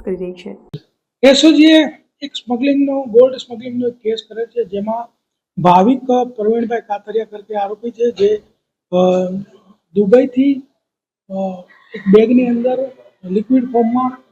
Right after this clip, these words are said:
Speaker 2: સોનું લઈને આવતો હતો. અ, અકરમ નામનો વ્યક્તિ કે જેણે દુબઈથી, અ, અમદાવાદ એરપોર્ટ ઉતરી અને આ ભાવિક કાતરિયાને સોનાની ડિલિવરી આપી અને તે અહીંયા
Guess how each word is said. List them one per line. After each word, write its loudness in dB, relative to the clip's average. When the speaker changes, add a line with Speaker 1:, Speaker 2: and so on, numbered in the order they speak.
Speaker 2:
સોનું 4
લઈને 2
આવતો -4
હતો. -6
અ, -6
અકરમ 0
નામનો 4
વ્યક્તિ 0
કે -8
જેણે -6
દુબઈથી, -2
અ, -10
અમદાવાદ 0
એરપોર્ટ -4
ઉતરી -6
અને 0
આ 0
ભાવિક 2
કાતરિયાને -6
સોનાની -14
ડિલિવરી -6
આપી -6
અને -6
તે -6
અહીંયા -2